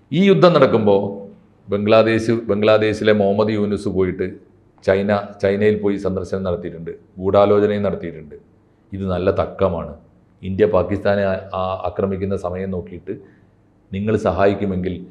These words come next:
ഞങ്ങൾ പോയി ഇന്ത്യയെ ആക്രമിക്കാം. അതുകൊണ്ട് ഇന്ത്യയുടെ സമീപത്തൊരു ഗ്രേറ്റർ ബംഗ്ലാദേശ് വരുന്നുണ്ടെങ്കിൽ, അങ്ങനെ ഒരു സ്വപ്നം ഉണ്ടെങ്കിൽ എന്നല്ല,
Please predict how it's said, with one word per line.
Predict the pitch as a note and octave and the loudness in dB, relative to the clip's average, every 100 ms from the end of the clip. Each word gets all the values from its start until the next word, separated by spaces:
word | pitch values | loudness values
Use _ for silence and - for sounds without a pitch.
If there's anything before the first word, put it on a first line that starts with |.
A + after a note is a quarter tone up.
| - | -10
ഞങ്ങൾ | F2+ G2+ G#2 F2+ | -6 0 0 0
പോയി | F2+ E2+ | -6 -6
ഇന്ത്യയെ | F2 E2+ | -4 -4
ആക്രമിക്കാം. | D#2+ D#2+ D2 C#2+ - _ _ _ _ _ _ _ _ _ _ _ _ _ _ B2+ | -6 -10 -10 -18 -20 _ _ _ _ _ _ _ _ _ _ _ _ _ _ 4
അതുകൊണ്ട് | D3 A#2 G2+ G#2 - - - - A2 | 6 6 2 0 -6 -14 -20 -8 -2
ഇന്ത്യയുടെ | B2 D#3 E3+ E3 | 2 4 6 6
സമീപത്തൊരു | C#3 C#3+ D3 D3 C#3 | 4 4 4 4 2
ഗ്രേറ്റർ | - A#2 C#3 C#3 C#3+ B2+ | 4 4 4 4 4 4
ബംഗ്ലാദേശ് | A#2 A2+ G#2+ G#2+ - - - - F#2+ | 4 4 4 2 0 -10 -16 -6 0
വരുന്നുണ്ടെങ്കിൽ, | G2 G#2 G2 E2+ F2 E2 E2+ | 2 2 0 -2 -2 -2 -2
അങ്ങനെ | G2 G2+ | 0 0
ഒരു | G2 | -2
സ്വപ്നം | F#2+ G#2+ G#2+ | 0 0 2
ഉണ്ടെങ്കിൽ | G2+ A2 A#2 A#2 | 2 2 2 0
എന്നല്ല, | G#2+ F#2+ | 2 2